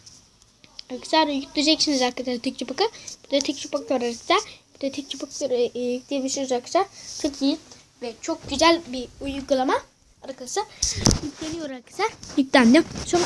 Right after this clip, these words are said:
açtığınızda arkadaşlar işte böyle bir ekran çıkacak. Sonra arkadaşlar şurada tek çubuk var. Tek çubuk var. Loading diyor. Sonra arkadaşlar açılıyor. Gördüğünüz gibi. Açılsın. Bekliyoruz arkadaşlar.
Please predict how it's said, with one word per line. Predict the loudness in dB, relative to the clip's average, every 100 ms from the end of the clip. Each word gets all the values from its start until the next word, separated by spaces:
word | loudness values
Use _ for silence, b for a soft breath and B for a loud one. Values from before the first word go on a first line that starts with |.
| 4
açtığınızda | 4 6 6 6 6
arkadaşlar | 4 2 4 4 4 -6 -12
işte | -6 4 8 8 6 0 -18 _ _ _ 2
böyle | 8 8 10
bir | 8
ekran | 8 6
çıkacak. | 6 4 0 0 -8 -12 -16 B B _
Sonra | 0 0
arkadaşlar | 2 0
şurada | 2 2 4
tek | 4
çubuk | 4 4 4 4
var. | 0 0 -4 0
Tek | 0
çubuk | 4 2 4
var. | 4 4 2
Loading | 4 8 8 8 8 4 2
diyor. | -2 -4 -14 _ _ b b b _
Sonra | 4
arkadaşlar | 4 6 2
açılıyor. | 4 4 8 10 8 4 _ _ -6
Gördüğünüz | -2 2 4
gibi. | 4 2 _ _ _ _ _
Açılsın. | -12 -10 -2 -2 -2 _ -16
Bekliyoruz | 0 2 4
arkadaşlar. | 0 2 4